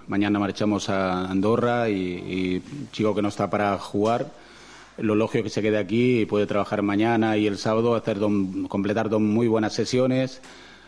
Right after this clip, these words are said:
eh, descansar el domingo y el, y el lunes a ver si empieza a meterse ya más, en más tareas de,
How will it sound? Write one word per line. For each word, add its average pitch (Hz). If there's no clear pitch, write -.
eh, 107
descansar 107
el 113
domingo 113
y 117
el, 101
y 101
el 92
lunes 101
a 107
ver 104
si 110
empieza 101
a 98
meterse 101
ya 104
más, 104
en 98
más 98
tareas 95
de, 87